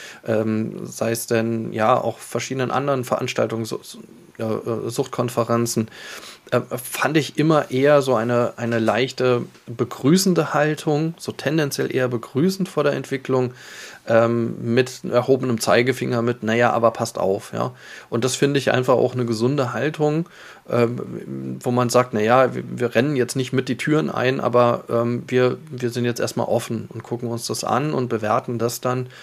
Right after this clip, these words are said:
je nachdem, was denn die Gesetzgebung macht und versuchen da und dann über, dann in dem Fall ja über die Verbände dann auch unseren Einfluss zu haben.“ Gesellschaftlich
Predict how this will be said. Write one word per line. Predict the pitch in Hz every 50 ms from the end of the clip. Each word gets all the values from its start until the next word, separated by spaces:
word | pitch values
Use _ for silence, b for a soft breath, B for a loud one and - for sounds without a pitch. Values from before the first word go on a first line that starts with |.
| B B B B B -
je | 120 117
nachdem, | 117 117 117 - 117 117 123 127 127
was | 113 117 -
denn | - - 113 113 113 113 - - - - -
die | -
Gesetzgebung | - 127 123 110 110 110 - - - 117 110 113 110 107
macht | 117 143 147 - -
und | 131 120
versuchen | - 120 113 120 120 117 123 120 110
da | 110 113
und | 113 120 120 120 117 B B B B B B B B B -
dann | 120 117
über, | - - 123 123 123 120 117 113 - - - -
dann | - 101 101 - - -
in | 120 117
dem | 104 113 113
Fall | 113 - 113 110
ja | 113 110 107
über | 113 113
die | 104 110
Verbände | 113 - 113 110 110 110 123 123 123
dann | 113 117 107 -
auch | - 127 -
unseren | 117 - 120 110 -
Einfluss | - 107 107 110 - - 117 - -
zu | - - 113
haben.“ | 101 101 101 104 104 110 - B B B B B B B B B B B B B B B -
Gesellschaftlich | - 117 107 107 110 143 190 185 - - 185 180 - - 160 165 165 160 - -